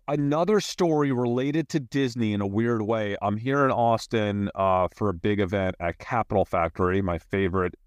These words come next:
startup incubator venture, uh, fund that we're all part-, we're all partners in.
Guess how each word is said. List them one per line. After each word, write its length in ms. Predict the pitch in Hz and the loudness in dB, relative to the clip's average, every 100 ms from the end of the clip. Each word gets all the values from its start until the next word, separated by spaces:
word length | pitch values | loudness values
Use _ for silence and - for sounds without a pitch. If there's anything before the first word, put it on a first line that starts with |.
| _ - - - _ | _ -20 -20 -20 _
startup 500 | - - 104 98 92 | -6 2 4 4 2
incubator 560 | 110 107 107 101 101 92 | 0 0 0 0 2 2
venture, 720 | 104 101 - 101 98 95 98 - | 0 -2 0 2 2 0 -4 -4
uh, 460 | 101 92 90 90 90 95 | 0 2 2 2 0 -2
fund 200 | - 104 | 0 2
that 60 | 98 | 2
we're 180 | 120 120 | 2 2
all 200 | 110 107 | 0 0
part-, 360 | 113 107 - | 2 0 2
we're 240 | 110 113 113 | 0 2 2
all 100 | 104 | 2
partners 440 | 104 101 101 95 | 0 2 0 0
in. 220 | 101 107 | -2 -4